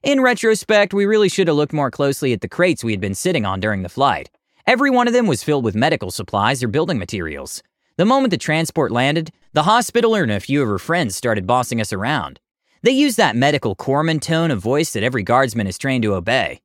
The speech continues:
We went from highly trained Inquisition agents to obedient grunts in seconds. Before any of us could figure out what was going on,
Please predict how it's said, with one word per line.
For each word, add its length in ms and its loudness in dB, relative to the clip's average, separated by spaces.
We 120 2
went 200 2
from 160 -2
highly 360 2
trained 340 0
Inquisition 540 -2
agents 440 -6
to 140 2
obedient 460 0
grunts 340 -2
in 120 -8
seconds. 540 -4
Before 320 4
any 140 2
of 80 2
us 140 2
could 140 -2
figure 240 0
out 140 4
what 140 0
was 120 -4
going 260 0
on, 260 0